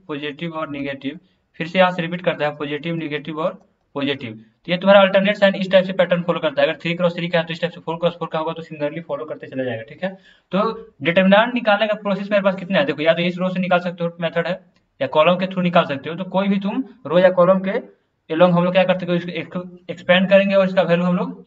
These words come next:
निकाल सकते हैं। तो मान लो कि first row के along इसका अगर value निकालना होगा तो क्या करोगे? देखो इधर simple,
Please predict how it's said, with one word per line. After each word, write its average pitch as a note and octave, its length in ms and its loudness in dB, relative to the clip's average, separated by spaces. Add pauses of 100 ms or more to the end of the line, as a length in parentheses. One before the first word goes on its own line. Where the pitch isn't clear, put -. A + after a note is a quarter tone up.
(100)
निकाल D3+ 280 2
सकते B2+ 260 -10
हैं। A2 160 -14 (300)
तो C#3 60 -12
मान E3+ 180 4
लो F#3 60 -2
कि G3 160 -6
first F#3 260 2
row F#3 100 0
के F#3 120 -2
along F3+ 220 0
इसका F3 180 -2
अगर E3+ 100 2
value D#3 220 -4
निकालना D3+ 320 0
होगा D3+ 120 -4
तो D3+ 100 -12
क्या D3+ 140 0
करोगे? C#3 240 -6
देखो C#3 220 -8
इधर C3 140 -6
simple, C3 360 -8